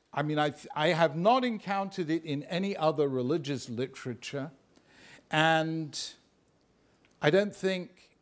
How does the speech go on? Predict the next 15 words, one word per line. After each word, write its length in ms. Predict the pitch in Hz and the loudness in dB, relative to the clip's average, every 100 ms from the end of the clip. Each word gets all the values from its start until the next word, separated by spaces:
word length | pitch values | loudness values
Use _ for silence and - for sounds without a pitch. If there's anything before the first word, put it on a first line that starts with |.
| _ | _
it 140 | - 147 | -6 -4
exists 480 | 170 131 240 - 135 | -2 2 2 2 -4
in 120 | 117 | -6
any 240 | 110 110 | -4 -6
other 220 | 110 101 | -6 -6
literature, 720 | 107 107 - - 107 - 120 160 _ _ _ _ _ _ _ _ _ _ | -6 -6 -10 -16 -12 -10 -10 -12 _ _ _ _ _ _ _ _ _ _
and 240 | 151 147 | 0 4
that 300 | 180 214 262 - | 6 6 4 0
is 600 | 170 151 127 120 - - _ _ _ - | -2 -2 -2 -6 -8 -10 _ _ _ -4
the 180 | 156 170 | -4 0
encounter 840 | 151 147 - 262 285 277 - 135 | -2 -2 -2 2 2 2 0 -2
between 580 | 101 131 - 147 131 123 | -2 -6 -2 -2 -2 4
God 500 | 156 190 240 277 262 _ _ _ _ _ | 6 6 2 0 -4 _ _ _ _ _
and 160 | 160 151 | -4 -2
humanity 800 | 160 151 143 120 110 - 104 | -2 2 2 0 -4 -10 -12